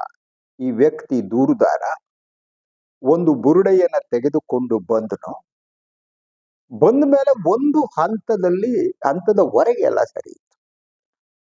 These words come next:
ಯಾವಾಗ ಅವ ನೆಲ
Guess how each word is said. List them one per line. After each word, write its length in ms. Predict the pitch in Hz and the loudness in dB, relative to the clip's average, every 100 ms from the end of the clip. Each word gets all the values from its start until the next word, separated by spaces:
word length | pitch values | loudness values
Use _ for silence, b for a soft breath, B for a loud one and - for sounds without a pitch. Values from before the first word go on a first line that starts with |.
| _ _ _ - 139 | _ _ _ -2 2
ಯಾವಾಗ 500 | 143 240 302 269 123 117 - _ _ _ _ _ _ _ _ _ _ _ - | 2 4 2 2 -2 -2 -8 _ _ _ _ _ _ _ _ _ _ _ -6
ಅವ 260 | 151 170 156 | 0 2 2
ನೆಲ 340 | 127 123 160 | 2 2 2